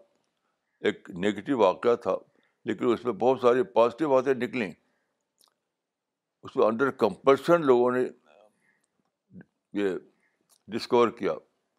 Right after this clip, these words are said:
یہ سسٹم جس کو کہا جاتا ہے جی پی ایس، گلوبل پوزیشننگ سسٹم۔ تو وہ ایک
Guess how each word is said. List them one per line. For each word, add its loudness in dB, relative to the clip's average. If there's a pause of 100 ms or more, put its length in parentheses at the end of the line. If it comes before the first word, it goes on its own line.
(880)
یہ -2
سسٹم -8 (1800)
جس -12
کو -16
کہا 4
جاتا 0
ہے 0 (280)
جی -8
پی -10
ایس، -6 (840)
گلوبل 0 (240)
پوزیشننگ -8
سسٹم۔ -16 (1600)
تو -4
وہ 2
ایک 2